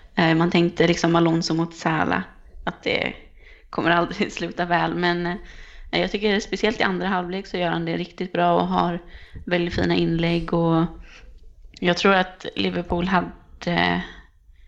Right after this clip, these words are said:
väldigt många liksom rensningar och blockerade skott i den här matchen, eh, som de inte brukar ha. Eh, som kanske talar mycket för inläggsspelet som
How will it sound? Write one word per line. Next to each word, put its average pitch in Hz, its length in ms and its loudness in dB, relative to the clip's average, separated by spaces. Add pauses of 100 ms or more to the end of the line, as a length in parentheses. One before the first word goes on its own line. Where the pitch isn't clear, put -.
(120)
väldigt 175 320 0
många 180 360 2
liksom 175 300 0
rensningar 170 760 -2
och 165 320 0
blockerade 170 480 -2
skott - 380 -8
i - 40 -2
den 101 80 -2
här 98 100 -2
matchen, - 360 -4 (840)
eh, - 340 -4 (540)
som 170 340 0
de 175 120 2
inte 180 180 0
brukar 185 400 0
ha. 208 220 2 (1000)
Eh, - 100 0
som 170 160 -4
kanske 180 220 2
talar 165 260 0
mycket 175 300 -6
för 170 120 -4
inläggsspelet 175 760 -2
som 190 440 -4